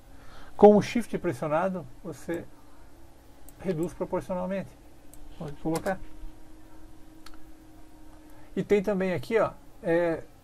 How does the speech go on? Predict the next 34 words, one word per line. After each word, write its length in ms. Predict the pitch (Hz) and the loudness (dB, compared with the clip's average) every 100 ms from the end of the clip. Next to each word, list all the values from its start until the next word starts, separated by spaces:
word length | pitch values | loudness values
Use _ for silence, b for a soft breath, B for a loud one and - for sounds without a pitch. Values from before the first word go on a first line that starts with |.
| - - - | -18 -16 4
quatro 560 | 190 208 - 175 127 123 | 8 8 6 2 2 2
que 80 | - | -2
são 220 | - 185 | 2 2
personalizáveis, 680 | 190 185 190 185 185 156 110 | 2 2 2 4 4 4 4
então 240 | 123 151 | 4 2
coração 400 | 139 170 160 190 | 2 2 2 0
com 140 | 190 180 | 0 0
foto, 340 | 175 147 127 - - | 2 2 0 -8 -8
é 60 | - | -6
um 40 | |
coração 280 | 147 151 135 | 0 0 0
que 60 | 139 | -4
você 80 | 151 | -2
pode 180 | 147 | 0
colocar 240 | 135 139 143 | 2 0 0
uma 100 | 147 | 0
foto 240 | 120 151 | 0 -2
aqui 80 | 175 | -2
dentro, 300 | 208 233 - - | -4 -4 -6 -10
é 40 | |
o 40 | 156 | -2
mesmo 200 | 196 185 | -2 -2
esquema 320 | - 175 156 | -6 -6 0
da, 180 | 120 107 | 0 0
da 200 | 117 123 | -4 -8
primeira, 380 | 139 143 185 208 - B B B B | -6 -4 -4 -6 -12 B B B B
uma 120 | 143 | -2
foto 260 | 156 139 | 0 0
dentro 300 | 143 131 127 | 2 0 0
desse 180 | 135 131 | -4 -4
aqui, 240 | 190 - 220 - - - - - - - - | -6 -8 -8 -10 -12 -14 -12 -12 -12 -14 -4
coração 340 | 156 135 170 | 0 0 0
de 80 | 151 | 2
vidro, 400 | 123 175 196 190 | 2 2 -2 -6